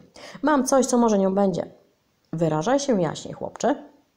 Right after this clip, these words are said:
Piotr zastanawiał się, po czym wyjął z kieszeni kopertę i wydobył z niej jakiś brązowy sznurek. Kawałek sznurowadła Jerzego Bartleta. Widziałem dziś rano jego buty na korytarzu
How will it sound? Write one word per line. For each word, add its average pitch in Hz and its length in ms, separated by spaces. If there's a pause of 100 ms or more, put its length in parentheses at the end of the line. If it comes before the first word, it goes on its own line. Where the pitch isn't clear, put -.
(380)
Piotr 302 260
zastanawiał 214 680
się, 202 240
po 220 140
czym 180 220
wyjął 185 260
z 170 100
kieszeni 180 380
kopertę 180 480
i 160 100
wydobył 180 320
z - 80
niej 160 100
jakiś 214 300
brązowy 185 460
sznurek. - 480 (840)
Kawałek 202 320
sznurowadła 196 500
Jerzego 185 260
Bartleta. 175 500 (1200)
Widziałem 269 500
dziś 214 160
rano 202 180
jego 208 180
buty 247 220
na 208 100
korytarzu 180 480